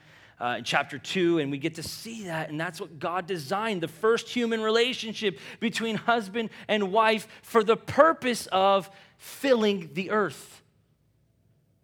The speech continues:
If you're, if you're planning to get married anytime soon, or you're questioning, "Should we get married?" If you're dating, you're engaged, know this, God's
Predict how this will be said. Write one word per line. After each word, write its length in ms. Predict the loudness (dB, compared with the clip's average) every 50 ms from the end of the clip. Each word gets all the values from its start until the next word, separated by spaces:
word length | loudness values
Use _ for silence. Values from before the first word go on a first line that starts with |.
| _ _ _ _ _ _ _ _ _ _ _ _ _ _ _ -2
If 180 | -2 -2 -2
you're, 220 | -4 -4 -4 -4 -4 -4
if 160 | -4 -4 -2
you're 120 | -2 -6 -8
planning 400 | -4 -2 -2 -2 0 -2 -4 -6
to 100 | -6 -6
get 260 | -4 -4 -4 -4 -4
married 400 | -2 -2 0 0 0 0 0 -2
anytime 480 | -2 -4 -6 -6 -6 -4 -4 -4 -4 -8
soon, 340 | -8 -8 -6 -4 -4 -4
or 60 | -4 -4
you're 160 | -4 -6 -6
questioning, 480 | -4 -4 -4 -4 -4 -6 -8 -10 -10
"Should 180 | -10 -10 -12 -12
we 80 | -8 -6
get 220 | -6 -6 -4 -4
married?" 300 | -2 -2 0 0 0 -2
If 60 | -2
you're 100 | -6 -10
dating, 420 | -8 -4 -2 -2 0 0 -2 -4 -6
you're 220 | -6 -8 -8 -10 -12 -16 -20 -20 -12 -6
engaged, 720 | -6 -6 -4 -2 0 0 0 2 0 -2 -4 -6 -12 -16 -18 _ -20 _ _ _ _
know 380 | -6 0 4 6 6 6 6
this, 340 | 6 4 4 2 2 0 -4
God's 440 | -2 0 2 4 4 2 0 -2 -8